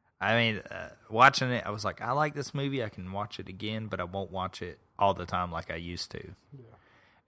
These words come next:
Speaker 1: It, plus, it, it's really long. <laughs>
Speaker 2: I didn't realize it was that
Speaker 1: Uh-uh.
Speaker 2: long.
Speaker 1: I thought maybe it's about two hours, maybe at the most. I remember it being a lot quicker as a kid.
Speaker 2: I think,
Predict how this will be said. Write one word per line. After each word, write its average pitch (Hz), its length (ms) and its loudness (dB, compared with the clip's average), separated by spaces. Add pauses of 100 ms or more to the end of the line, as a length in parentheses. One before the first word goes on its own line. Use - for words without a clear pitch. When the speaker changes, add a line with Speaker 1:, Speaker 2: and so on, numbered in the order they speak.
Speaker 1:
It, - 160 -8
plus, 120 300 4
it, 90 100 -8
it's - 180 -12
really 127 300 -4
long. 95 500 2 (120)
<laughs> - 120 -6
Speaker 2:
I 170 80 10 (380)
didn't 220 180 -8
realize 170 260 -6
it 143 40 -12
was 131 200 -14
that 135 120 -6
Speaker 1:
Uh-uh. 131 140 2 (140)
Speaker 2:
long. 95 120 -4 (260)
Speaker 1:
I 113 120 -4
thought 110 260 -4
maybe 165 340 -2
it's 110 140 -2
about 90 240 -6
two 95 180 -12
hours, 78 480 -14
maybe 113 760 0
at 90 80 -8
the - 80 -12
most. 90 480 -10
I 101 80 4
remember 123 420 0
it - 100 -8
being 92 200 -4
a 87 80 -4
lot 92 420 0 (160)
quicker - 500 -2 (280)
as 92 140 -8
a 90 60 -8
kid. 87 340 -8 (240)
Speaker 2:
I - 20 -20
think, 180 220 -12